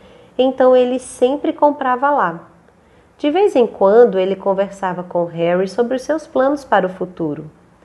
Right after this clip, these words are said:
Harry gostava do seu trabalho, mas esperava poder trabalhar em uma empresa algum dia. Na mesma época, O homem de negócios queria alguém de confiança para se encarregar de um de seus armazéns.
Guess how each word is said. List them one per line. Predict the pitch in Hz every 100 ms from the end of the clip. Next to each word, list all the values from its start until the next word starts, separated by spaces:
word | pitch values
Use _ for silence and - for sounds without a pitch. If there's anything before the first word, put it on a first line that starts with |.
| _ _ _ _
Harry | - 277 311
gostava | 330 427 480 330 339
do | 285 247
seu | - 190
trabalho, | 202 185 175 156 147 160 _ _ _ -
mas | 262
esperava | 269 - 311 269 240
poder | 240 220 202 214
trabalhar | - 226 220 208 202
em | 220 220
uma | 240
empresa | 339 339 214 208 208
algum | 202 233
dia. | 247 185 170 165 - - _ _ _ _ - -
Na |
mesma | 190 196 190 175
época, | 165 190 208 185 - 165 - - _
O | -
homem | 277 330 359
de | 269
negócios | 254 208 180 190 202 214
queria | - 220 208
alguém | 214 208 208
de | 196
confiança | - 269 392 - 214 175 175 190
para | 196 196
se | 202 220
encarregar | 208 214 214 185 202
de | 180 185
um | 214
de | 247
seus | 254 226 208
armazéns. | 220 220 247 214 160 156 -